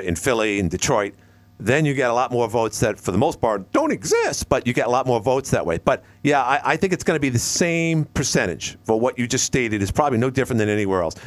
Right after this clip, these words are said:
That's Syracuse, Utica, New York, Sacramento. It doesn't really matter. I, I, I think most people are, comp-, uh, they like to complain, but they never like to vote. But at the end of the day, and I've, I've talked to you or someone else about this, it probably wouldn't matter.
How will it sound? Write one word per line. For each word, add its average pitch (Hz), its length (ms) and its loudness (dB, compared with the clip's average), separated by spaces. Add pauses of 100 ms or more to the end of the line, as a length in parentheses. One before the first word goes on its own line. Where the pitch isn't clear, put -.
That's 120 180 2
Syracuse, 156 640 0
Utica, 143 380 0
New 117 100 0
York, 143 460 0 (680)
Sacramento. 156 840 2
It 151 40 0
doesn't 185 220 2
really 170 180 4
matter. 104 360 0
I, 107 180 0
I, 127 200 2
I 127 40 0
think 131 200 -4 (220)
most 165 260 2
people 160 240 -2
are, 131 80 2
comp-, 123 300 -6
uh, 139 160 4
they 127 160 2
like 156 260 0
to 202 80 0
complain, 165 540 0
but 131 120 -2
they 113 100 0
never 147 220 0
like 135 200 -2
to 113 80 -4
vote. 117 300 0 (400)
But - 240 2
at 196 120 0
the 214 100 -2
end 277 180 0
of 247 80 0
the 220 60 -2
day, 170 520 0
and 147 100 0
I've, 185 280 -2
I've 170 180 2
talked 180 300 0
to 160 80 -4
you 160 220 2
or 147 100 2
someone 165 280 0
else 135 240 0
about 131 320 0
this, 120 380 0 (420)
it 156 220 -2
probably 196 580 2
wouldn't 139 340 0
matter. 107 480 2